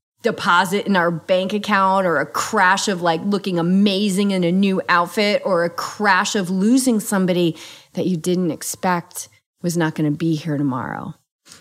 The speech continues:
that it doesn't matter what comes at you. The consistency in your meditation game is gonna be the consistency in your ability to be skillful at playing this game of life.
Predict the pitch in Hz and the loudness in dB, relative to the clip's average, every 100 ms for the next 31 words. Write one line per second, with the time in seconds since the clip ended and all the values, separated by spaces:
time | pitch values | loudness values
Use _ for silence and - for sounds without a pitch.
0 | - 208 208 202 220 220 220 202 196 196 | -2 -2 0 0 2 2 2 0 0 2
1 | 196 202 185 175 180 - 185 175 175 - | 2 4 2 2 0 -4 -4 -2 -2 0
2 | 180 180 175 165 147 147 - - - 190 | 0 0 0 0 0 -2 -8 -18 -8 -6
3 | 185 202 185 - 226 220 - 214 196 214 | -2 0 0 0 0 0 0 0 0 0
4 | 196 175 170 165 175 170 165 - 185 - | 0 2 2 2 0 -2 -4 -2 -2 0
5 | 175 170 165 156 151 151 165 190 170 165 | 0 0 2 0 0 -2 -4 -4 -2 -2
6 | 151 - 156 - 185 175 - 170 160 175 | -4 -4 -4 -2 -4 -4 -2 -2 -2 -2
7 | 151 120 165 151 156 170 165 156 156 147 | -2 0 -2 -2 -2 0 0 0 -2 -4
8 | - - - 160 151 151 139 - 156 147 | -6 -8 -2 -2 -2 -4 -4 -6 -4 -4
9 | 143 135 - 139 139 92 127 87 69 - | -4 -6 -4 -4 -4 -6 -4 -4 -4 -10